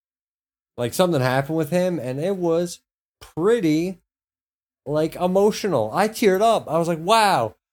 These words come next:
this guy that really wasn't, hasn't showed up." Uh, he was probably in for, like, a few, uh, like,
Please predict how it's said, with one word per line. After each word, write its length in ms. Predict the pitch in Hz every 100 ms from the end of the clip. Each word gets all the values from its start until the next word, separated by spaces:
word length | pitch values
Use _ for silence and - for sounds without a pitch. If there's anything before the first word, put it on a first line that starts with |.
| _ -
this 180 | 190 185
guy 360 | 220 208 202
that 240 | 123 123 123
really 340 | 110 175 180
wasn't, 400 | 131 147 147 151
hasn't 320 | 143 170 175 175
showed 260 | 180 175
up." 300 | 175 170 156 -
Uh, 220 | 117 113
he 100 | 120
was 140 | 123
probably 340 | - 143 147 156
in 120 | 156
for, 120 | 151
like, 240 | 131 123 _
a 100 | 113
few, 420 | - - 131 139
uh, 200 | 131 123
like, 180 | 123 117